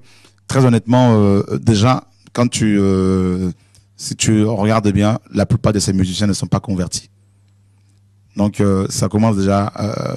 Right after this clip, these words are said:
ça commence déjà, le départ, le départ est déjà mal, euh, mal, mal enclenché. Ils ont déjà raté le départ. Et, euh, parce que ils vont te trouver des raisons comme ça, ils vont t'avancer de tels arguments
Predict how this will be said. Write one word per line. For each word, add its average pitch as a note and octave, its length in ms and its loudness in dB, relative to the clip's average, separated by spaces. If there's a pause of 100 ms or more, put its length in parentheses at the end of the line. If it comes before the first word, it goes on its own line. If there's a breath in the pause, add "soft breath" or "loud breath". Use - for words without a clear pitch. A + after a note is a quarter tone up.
(120)
ça A#2 80 -4
commence A2 260 0
déjà, G#2 260 0
le A2 140 2
départ, A2+ 400 2
le G#2 220 0
départ A2 300 0
est A2 40 0
déjà G2+ 400 -2 (400 soft breath)
mal, G2 960 0 (140)
euh, G#2 280 -8
mal, G#2 460 0
mal G#2 220 0
enclenché. G2 500 -4 (340 loud breath)
Ils G2 160 -2
ont A2+ 60 4
déjà G#2 220 2
raté G#2+ 320 0
le G#2+ 100 2
départ. F#2+ 500 -2 (380 soft breath)
Et, G2+ 160 0
euh, F#2+ 300 0 (340 soft breath)
parce G2 180 -2
que A#2 220 2
ils A2+ 140 0
vont C3 120 4
te C3 100 -2
trouver A2+ 340 0
des A#2 120 0
raisons A2 280 2
comme G#2+ 160 0
ça, G#2+ 260 0
ils G#2+ 80 2
vont A2 80 2
t'avancer A2 380 0
de G#2 80 -2
tels G#2 500 0
arguments G#2 500 0